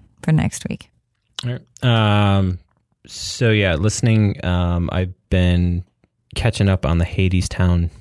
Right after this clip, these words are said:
Speaker 2: musical, um, as they've been releasing it in chunks.
Speaker 1: Mm-hmm.
Speaker 2: Um, so, yeah, I've, I've, I think I mentioned it last time
Speaker 1: You did.
Speaker 2: about the chunks. Um, listening to Jack Reacher still, book eight.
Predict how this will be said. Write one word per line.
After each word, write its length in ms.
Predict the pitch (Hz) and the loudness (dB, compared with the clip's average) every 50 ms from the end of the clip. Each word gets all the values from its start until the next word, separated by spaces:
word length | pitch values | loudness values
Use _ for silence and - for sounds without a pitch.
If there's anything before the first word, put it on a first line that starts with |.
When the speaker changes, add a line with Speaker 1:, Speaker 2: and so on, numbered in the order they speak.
| - - | -6 -4
Speaker 2:
musical, 440 | 87 85 85 90 82 - - 92 95 - - _ _ _ _ _ _ _ - - | -2 -2 -2 -4 -4 -4 -4 -4 -4 -6 -10 _ _ _ _ _ _ _ -10 -6
um, 320 | 85 82 80 80 80 - | -4 -2 0 0 -2 0
as 180 | - 85 80 85 | 0 -2 0 0
they've 140 | 82 78 80 | 0 0 0
been 140 | 82 80 80 | 0 0 0
releasing 460 | 78 78 80 82 82 - - 80 80 | 0 0 0 0 0 0 -2 -2 0
it 180 | 80 78 - - | 0 -2 -2 -2
in 220 | 87 80 80 80 | -2 -2 0 -2
chunks. 480 | - - 80 80 87 - - - - - _ _ _ _ - | -2 -2 -2 -2 -2 -4 -6 -12 -20 -20 _ _ _ _ -2
Speaker 1:
Mm-hmm. 220 | 180 165 175 202 220 214 - - | 0 2 2 0 -2 -4 -4 -4
Speaker 2:
Um, 600 | - 80 78 78 78 82 82 85 92 95 - - _ _ _ _ _ _ _ _ _ _ _ _ _ _ _ _ _ _ - - - | -2 0 0 0 -2 -2 -4 -6 -8 -12 -14 -20 _ _ _ _ _ _ _ _ _ _ _ _ _ _ _ _ _ _ -12 -6 -2
so, 60 | 87 | 0
yeah, 160 | 82 80 80 | 0 0 0
I've, 200 | 80 85 80 78 - - | 0 0 -2 -2 -2 -2
I've, 300 | 90 82 80 - - - - | -2 -2 -4 -6 -8 -8 -8
I 60 | 90 | -4
think 220 | - 104 107 - | -4 -2 -2 0
I 20 | 82 | 0
mentioned 400 | 78 78 80 - - - 80 78 | 0 0 0 -2 -2 -2 -2 -2
it 80 | - | -2
last 220 | - 82 85 - - | -2 -2 -2 -2 -4
time 180 | 78 78 82 - | -4 -4 -4 -2
Speaker 1:
You 100 | - 147 | -2 -2
did. 80 | 127 - | -2 0
Speaker 2:
about 180 | 82 80 - | -2 -2 0
the 220 | - 80 82 82 - - - | 0 -2 -2 -2 -4 -8 -10
chunks. 480 | - - 78 76 82 - - - - - - _ _ _ _ _ _ _ _ _ _ _ _ _ - - - - - - - - _ - - | -8 -6 -6 -6 -6 -10 -12 -18 -20 -20 -20 _ _ _ _ _ _ _ _ _ _ _ _ _ -20 -16 -14 -14 -14 -14 -16 -20 _ -6 -2
Um, 720 | 95 92 90 90 90 90 90 90 90 87 87 87 82 - | 0 2 2 2 2 2 2 2 2 0 0 0 -2 -2
listening 320 | - 95 - - 101 95 92 | -2 -2 -2 0 0 0 2
to 40 | 87 | 2
Jack 240 | 90 87 82 82 - | 2 0 0 0 0
Reacher 340 | 90 87 - - 92 87 - | -2 -2 -2 -2 -4 -4 -4
still, 480 | - - 90 90 87 87 85 85 85 78 62 90 - - | -2 -2 0 0 2 0 0 -2 -2 -2 -4 -6 -4 -4
book 220 | - 87 - - - | -4 -4 -4 -6 -6
eight. 300 | 92 90 85 87 - | -6 -4 -4 -6 -8